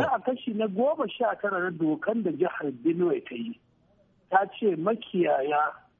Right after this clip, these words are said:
Speaker 2: ba su da dama su bi cikin jihar Benue musamman da dabbobinsu a ƙasa da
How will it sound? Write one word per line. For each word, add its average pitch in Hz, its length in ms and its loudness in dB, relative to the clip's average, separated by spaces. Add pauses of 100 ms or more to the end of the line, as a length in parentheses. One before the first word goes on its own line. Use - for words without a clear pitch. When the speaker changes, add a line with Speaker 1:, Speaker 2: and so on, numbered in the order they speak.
(520)
Speaker 2:
ba 220 300 2
su 185 80 -16
da 175 120 0
dama 170 640 2 (960)
su 160 60 -12
bi 175 180 -2 (240)
cikin 170 680 -2
jihar 190 480 2 (100)
Benue 165 480 2
musamman 254 1000 0 (920)
da - 80 -8
dabbobinsu 202 1300 0
a - 100 4
ƙasa 196 560 0
da 151 100 -4